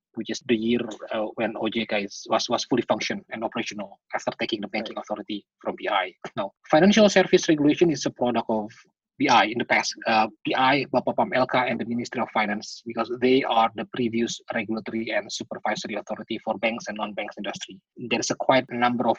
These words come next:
Speaker 1: new regulations issued by the O J K starting in twenty sixteen. They changed the financial service regulatory landscape in the financial service sector, and this is still ongoing. Uh, and they are still issuing new regulations to better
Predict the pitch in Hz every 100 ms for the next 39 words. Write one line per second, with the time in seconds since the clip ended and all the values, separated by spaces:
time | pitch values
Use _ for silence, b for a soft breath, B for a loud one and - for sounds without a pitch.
0 | - 120 139 135 123 120 123 135 156 -
1 | 135 123 135 127 120 120 113 113 127 127
2 | - 113 - 113 113 110 107 110 - -
3 | 165 170 185 _ - 120 - 123 117 -
4 | - 113 107 - _ _ 139 _ _ -
5 | 127 123 127 120 120 - 120 - 117 117
6 | 113 113 117 - 175 - _ 131 127 127
7 | 123 131 - 127 127 _ 135 - - 156
8 | 202 196 B B B B B 135 131 127
9 | 135 - 117 110 107 104 98 110 B B
10 | B - 107 107 107 120 120 - 120 117
11 | - 113 110 107 104 104 104 104 - 104
12 | 104 104